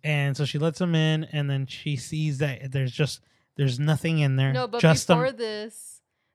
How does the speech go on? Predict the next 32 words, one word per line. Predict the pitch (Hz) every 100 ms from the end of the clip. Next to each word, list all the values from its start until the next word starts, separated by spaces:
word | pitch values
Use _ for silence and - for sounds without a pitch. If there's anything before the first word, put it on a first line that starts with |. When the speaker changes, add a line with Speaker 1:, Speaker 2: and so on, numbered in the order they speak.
| -
Speaker 2:
the, | 220 220 226 - 190
the | 202
manager | 202 208 214 214 214 196 - _
looked | 202 226 247 233
at | 196
her | 196
and | 196 208
she | -
said, | 185 214 202
"I'm | 180 185
sorry," | - 196 185 180 156 - - _ _ 165
Speaker 1:
No, | 170
no, | 165
Speaker 2:
and | 160
Speaker 1:
well, | 147
Speaker 2:
hugged | 139 220 185
her. | - 190 - 175
Speaker 1:
that's, | 160 156
that's | 160 160
after | 156 156 - 143
she | 135
sees. | - 156
Speaker 2:
No, | 240 240 247
no, | 233 226 226
no. | 226 214 196 220 _ _ _ -
Speaker 1:
You | 147
Speaker 2:
No, |
Speaker 1:
sure? | 147 151 208 202
Speaker 2:
it |
was | 208 214
Speaker 1:
Okay. | 147 117
Speaker 2:
before. | 123 220 196